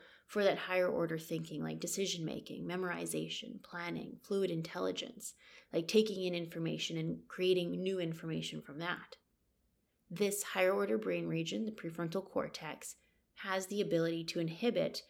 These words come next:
our emotional reactive brain regions like the amygdala. So the more logical approach we take to something,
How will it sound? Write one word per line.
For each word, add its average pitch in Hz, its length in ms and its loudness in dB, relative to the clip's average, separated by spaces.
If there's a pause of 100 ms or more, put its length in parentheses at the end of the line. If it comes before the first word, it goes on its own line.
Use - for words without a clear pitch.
(260)
our 180 180 6
emotional 180 720 0
reactive 165 500 -2
brain 156 200 -4
regions 151 460 -6
like 156 320 -6
the - 160 -4
amygdala. 156 560 -6 (760)
So 208 200 2
the 196 100 2
more 196 220 0
logical 208 720 0
approach - 420 -2
we 190 100 -4
take - 280 -6
to 196 60 -6
something, - 500 -8